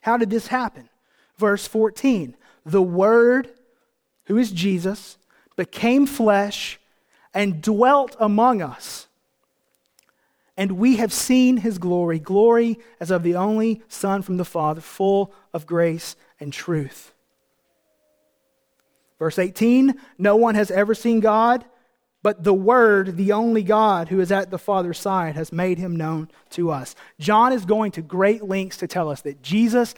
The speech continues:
indeed was a real person in real space and real time. Jesus really did come to a manger, take on human form,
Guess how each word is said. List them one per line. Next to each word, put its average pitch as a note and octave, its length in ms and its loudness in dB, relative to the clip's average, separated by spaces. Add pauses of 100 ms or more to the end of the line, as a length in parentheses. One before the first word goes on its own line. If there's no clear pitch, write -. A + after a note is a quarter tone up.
(140)
indeed F#3+ 600 -2 (180)
was F#3 540 0 (200)
a D#3+ 120 -4
real G3 400 0
person F#3 560 -4 (200)
in D#3 200 -6
real G3+ 240 2
space F3+ 580 -4 (200)
and D#3+ 180 -4
real F3 200 0
time. C#3+ 380 -6 (240)
Jesus G#3+ 500 0
really A3+ 440 2
did G3+ 480 2 (320)
come G#3+ 280 0
to A#3+ 180 2
a A3 40 4
manger, F#3 560 -2 (220)
take - 300 -2
on A3 200 2
human G#3+ 340 2
form, E3+ 500 -4